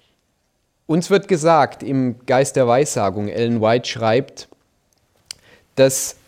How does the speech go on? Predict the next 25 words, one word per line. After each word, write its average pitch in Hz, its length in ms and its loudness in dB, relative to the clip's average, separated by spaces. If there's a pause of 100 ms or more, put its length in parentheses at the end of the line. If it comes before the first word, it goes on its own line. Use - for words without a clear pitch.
(460)
die 135 120 -4
leben, 151 480 0
das 117 220 0
sehen 160 200 0
wir 143 140 2
auch 139 140 2
in 139 140 -4
Daniel 139 360 -2
Kapitel 135 480 -6
zwei, 117 480 -2 (280)
als 139 500 -2
das 131 220 -4
Standbild, 175 1040 -2 (100)
als 139 220 -4
Nebukadnezar 151 760 -2
diesen 135 320 -4
Traum 151 420 -2
hatte 117 360 -8 (240)
und 135 440 -8
die 117 120 -4
Weisen 196 440 0
konnten 185 420 -4
ihn 165 200 -6
nicht - 280 -8
deuten. 147 440 0